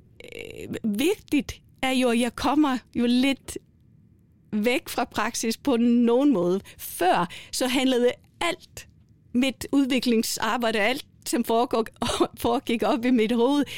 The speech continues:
det handlede om at udvikle min undervisning på læreruddannelse. Men, men i dag,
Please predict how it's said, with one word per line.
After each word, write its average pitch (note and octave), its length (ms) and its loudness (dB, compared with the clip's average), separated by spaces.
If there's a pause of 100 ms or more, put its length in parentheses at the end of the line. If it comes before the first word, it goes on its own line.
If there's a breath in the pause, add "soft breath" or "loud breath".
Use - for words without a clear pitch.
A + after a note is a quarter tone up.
(160 loud breath)
det C4+ 120 2
handlede B3 260 4
om A3 120 6
at G3+ 40 6
udvikle A#3 400 2
min G#3+ 200 4
undervisning G3 560 2
på - 80 -2
læreruddannelse. F#3 720 -2 (640 loud breath)
Men, A3+ 280 0
men A3 180 2
i A3+ 60 0
dag, A#3+ 360 -2